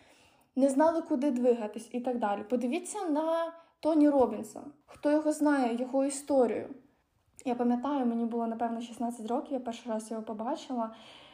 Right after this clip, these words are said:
як він розказував про силу волі і так далі. І подивіться на Опру, на Кобі Брайанта і на всіх людей, в яких не було цієї внутрішньої впевненості, внутрішнього стержня.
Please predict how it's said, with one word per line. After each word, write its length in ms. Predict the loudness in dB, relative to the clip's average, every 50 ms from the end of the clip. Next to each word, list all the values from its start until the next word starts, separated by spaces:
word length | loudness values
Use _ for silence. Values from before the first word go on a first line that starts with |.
| -20 -20 _ _ _ _ _ _ _ _ _ _ _ _
як 180 | 0 0 2 4
він 380 | 6 6 6 6 4 2 -2 -4
розказував 920 | 0 0 0 0 0 -2 -2 2 4 4 4 4 2 0 0 0 0 -2
про 300 | -2 0 2 2 2 2
силу 460 | 0 -4 -8 -6 -2 0 0 2 2 2
волі 600 | 0 0 2 2 2 2 0 0 -2 -4 -4 -4
і 180 | -2 -2 0
так 240 | 0 0 -2 -2 0
далі. 480 | 2 4 4 4 4 2 -2 -6 -6 -6
І 360 | -4 -2 0 2 2 2 2 0
подивіться 600 | 0 -2 -2 0 0 -2 -2 -4 -4 -4 -2 0
на 600 | 0 0 0 0 0 0 0 0 0 -2 -2 -4 -8 -14 -20 _ _ _ _ _ _ _ _ _ _ _ _ _
Опру, 480 | 0 2 2 2 0 -2 -6 -6 -6 -8 -10 -12 -16 _ _ _ _ _ _ _ _ _ _ _ _ _ _ _
на 600 | 2 4 4 6 6 4 4 2 2 0 -2 -4 -8 -14 _ _ _ _ _ _ _ _ _ _ -10 0
Кобі 280 | 2 4 4 4 4
Брайанта 680 | 2 2 4 4 2 2 2 0 -2 -4 -4 -6 -6 -8 -10 -12 -4
і 120 | -2 0
на 100 | 2 2
всіх 520 | 0 0 -4 -4 0 2 2 2 2 2 0
людей, 480 | 0 0 2 4 4 4 4 4 2
в 60 | 0 -2
яких 400 | -4 -4 -2 -2 -2 -2 0 0
не 120 | 2 2
було 340 | 2 2 2 2 2 2 0
цієї 280 | -2 -2 -2 -2 -2
внутрішньої 600 | 0 0 0 0 -2 -2 -6 -8 -6 -4 -2 -2 -2
впевненості, 760 | -4 -4 -4 -2 -2 0 2 2 2 0 0 -4 -6 -4 -2
внутрішнього 560 | -2 0 0 -2 -4 -6 -6 -6 -6 -6 -6
стержня. 600 | -8 -8 -6 -4 -2 0 -2 -2 -2 -2 -2 -2